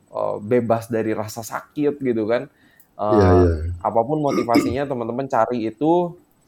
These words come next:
Speaker 1: embrace itu, dan teman-teman berjuang.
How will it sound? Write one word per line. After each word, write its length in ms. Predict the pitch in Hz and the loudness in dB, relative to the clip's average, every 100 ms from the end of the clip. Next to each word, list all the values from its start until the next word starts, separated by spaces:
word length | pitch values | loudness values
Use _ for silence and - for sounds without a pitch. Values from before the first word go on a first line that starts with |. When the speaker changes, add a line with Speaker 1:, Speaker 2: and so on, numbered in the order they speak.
| _ _ _ - - | _ _ _ -16 -4
Speaker 1:
embrace 680 | 110 120 120 107 117 117 - | -2 0 -2 2 2 2 0
itu, 360 | 120 120 143 160 | -6 -2 0 0
dan 300 | 117 104 104 | 0 -2 -2
teman-teman 500 | 101 107 107 123 127 | -6 -6 -6 -6 -2
berjuang. 480 | 120 120 135 104 | 0 4 6 6